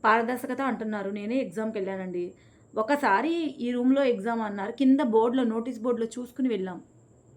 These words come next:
కన్ఫర్మ్ చేసుకుని వెళ్ళాం. వెళ్తే ఈ రూమ్ కాదు, ఆ రూమ్, ఆ రూమ్ కాదు, ఈ రూమ్, ఆ రూమ్ కాదు, ఈ రూమ్ మూడు సార్లు తిప్పించారు.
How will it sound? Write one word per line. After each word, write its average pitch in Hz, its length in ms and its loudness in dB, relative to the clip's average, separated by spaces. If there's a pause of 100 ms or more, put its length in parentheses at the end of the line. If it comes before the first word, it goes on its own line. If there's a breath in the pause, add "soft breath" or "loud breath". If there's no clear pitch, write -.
(160)
కన్ఫర్మ్ 226 400 0
చేసుకుని 226 320 2
వెళ్ళాం. 180 240 -4
వెళ్తే 220 360 -4 (280 loud breath)
ఈ 254 120 4
రూమ్ 320 200 2
కాదు, 233 160 0
ఆ 226 120 2
రూమ్, 247 200 2
ఆ 233 80 0
రూమ్ 277 160 4
కాదు, 226 180 -2
ఈ 240 60 2
రూమ్, 233 220 2
ఆ 214 100 -2
రూమ్ 262 140 4
కాదు, 226 180 -2
ఈ - 20 -4
రూమ్ 226 160 0
మూడు 226 200 0
సార్లు 214 200 -6
తిప్పించారు. - 500 -10